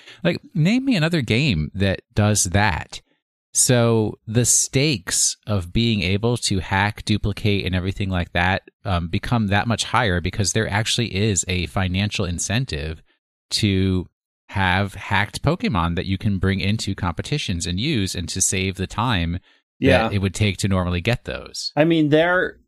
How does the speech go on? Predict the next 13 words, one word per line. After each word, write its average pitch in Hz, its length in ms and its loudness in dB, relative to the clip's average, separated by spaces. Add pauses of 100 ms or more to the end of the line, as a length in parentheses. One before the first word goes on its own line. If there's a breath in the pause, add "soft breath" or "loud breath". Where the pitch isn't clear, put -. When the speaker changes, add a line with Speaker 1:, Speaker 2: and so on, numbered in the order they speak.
(240)
Speaker 2:
the 151 200 2
double-edged 175 520 2
sword 156 260 4
of 117 140 2
their 123 220 4
exclusivity 120 1080 0 (520)
is 120 460 4
it 127 220 4
also 127 420 2
encourages 113 920 0
people 101 640 0 (600)
to, 120 320 0 (280)
to, 123 280 0